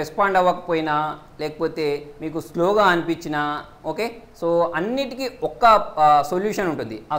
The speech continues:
solution ఏంటి అంటే కంప్యూటర్ని restart చేయడం. okay, so మీరు కంప్యూటర్ని restart చేశారనుకోండి, ఇటువంటి చాలా problems మీకు ఏంటంటే solve అయిపోతాయి. okay, so నేను చాలాసార్లు దీన్ని try చేశాను. నా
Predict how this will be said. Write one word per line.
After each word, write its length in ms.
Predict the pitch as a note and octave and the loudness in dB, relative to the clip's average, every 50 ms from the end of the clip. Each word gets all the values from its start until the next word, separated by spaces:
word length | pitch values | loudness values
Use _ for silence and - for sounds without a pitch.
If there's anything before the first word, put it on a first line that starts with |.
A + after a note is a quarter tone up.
| - | -4
solution 380 | E3 E3 F#3+ G#3+ G3+ - G#3 F#3+ F3 | -4 -2 -2 -2 -2 -4 -4 -2 -2
ఏంటి 260 | F3+ F#3 F3+ G3 F#3+ F3 D#3 | -4 -4 -4 -2 -2 -2 -2
అంటే 380 | D3 C3 C#3+ D#3+ A#3 - - - - C#3+ | -4 -4 -4 -4 -4 -6 -10 -12 -6 -6
కంప్యూటర్ని 380 | D3 D#3 F3 F#3 F3+ F#3 D#3+ C#3 C#3+ | -6 -4 -4 -4 -4 -4 -4 -4 -6
restart 320 | D3 C#3+ D3 D3+ C#3 A2+ G#2 | -8 -4 -2 -2 -2 -2 -4
చేయడం. 200 | G2+ F#2+ G2 - - - - - E3 | -8 -10 -12 -16 -18 -20 -8 -6 -4
okay, 140 | E3 G#3+ A3 - - - - - - | -2 -2 -4 -6 -10 -20 -20 -6 0
so 140 | F#3+ F#3 F#3 F3+ | 2 2 2 2
మీరు 120 | F3+ F3+ F3 D#3 | -2 -4 0 0
కంప్యూటర్ని 400 | D#3 E3+ G#3 G#3+ G#3+ A3+ G#3+ G3 F3 E3 | 0 2 2 2 2 2 2 2 2 2
restart 300 | F3 E3+ F3 G#3 G3 F#3 | 0 0 0 0 0 0
చేశారనుకోండి, 600 | F#3 E3+ E3+ E3+ E3+ E3+ E3 D3 - D3+ D3+ G3 G#3 F#3+ | 0 0 0 2 2 2 0 -2 -4 -6 -2 0 0 0
ఇటువంటి 280 | - G3 F#3+ F#3+ F#3+ F#3+ F3+ - F#3 | 0 -2 -6 -4 -4 -4 -4 0 2
చాలా 240 | E3+ G3+ A#3 A#3+ A#3+ | 4 6 8 8 6
problems 480 | A#3 A#3 G#3+ G3 F3+ G#3 G3+ F#3 - F#3+ | 6 6 4 4 4 2 -2 -2 -2 -6
మీకు 120 | F3 E3 F3 E3+ | -6 -4 -4 -4
ఏంటంటే 560 | E3 E3+ E3 E3 D#3+ E3 F#3 G3 G#3 - - - - - - - | -2 0 -2 -2 -2 -2 -2 -4 -4 -4 -8 -16 -20 -20 -4 4
solve 240 | G3+ F3+ F#3 F#3 F3 E3+ | 8 8 8 8 8 4
అయిపోతాయి. 420 | D#3 D3+ - C#3 A#2+ B2 A2+ A2+ - - - - - - E3+ | 2 2 -2 -6 -4 -4 -6 -8 -8 -12 -20 -20 -8 -4 -4
okay, 140 | E3+ A#3 B3 A#3+ - - - - - | -2 -2 -2 -6 -8 -16 -20 -8 -2
so 60 | G#3+ G#3 G#3 G3+ G3+ G3+ F#3+ F#3+ | 0 2 2 4 4 4 4 2
నేను 140 | F#3+ G3 F3+ G3 | 0 0 0 2
చాలాసార్లు 440 | F3+ F#3 G#3 G#3 G3 G#3+ G#3+ G#3 G3+ | 4 6 6 6 6 4 2 2 2
దీన్ని 200 | G3 G3 G3 F#3 F#3 | 0 -2 -2 0 2
try 140 | F3+ F3 F3+ F#3+ | 2 2 2 2
చేశాను. 300 | F#3+ F3+ G3 F3 F3+ | 0 0 -2 -2 -2
నా 60 | F#3+ | -2